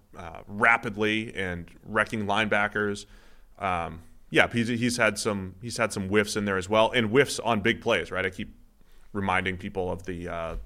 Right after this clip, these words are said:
Thursday night game against Tennessee where Jones got knocked five yards into the backfield and Jaylen Warren juked him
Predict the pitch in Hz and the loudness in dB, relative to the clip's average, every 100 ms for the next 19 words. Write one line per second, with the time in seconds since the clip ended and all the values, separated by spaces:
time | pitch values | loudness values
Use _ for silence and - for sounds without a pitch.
0 | - - 131 127 104 101 101 92 92 87 | -4 2 2 4 2 2 0 -4 -6 -8
1 | - 92 87 104 90 87 82 92 87 95 | -6 -6 -2 -2 -2 -4 -4 -4 -4 -4
2 | 90 87 - - - - - - 110 107 | -6 -8 -16 -20 -20 -20 -18 -8 0 2
3 | 95 - 107 104 101 98 101 90 90 98 | 2 2 4 6 6 2 0 -2 0 0
4 | - 98 85 87 98 98 92 98 90 87 | 2 -2 -2 -2 -2 -2 -2 -2 -2 -4
5 | 107 104 - 117 87 87 | -4 -4 0 2 2 -2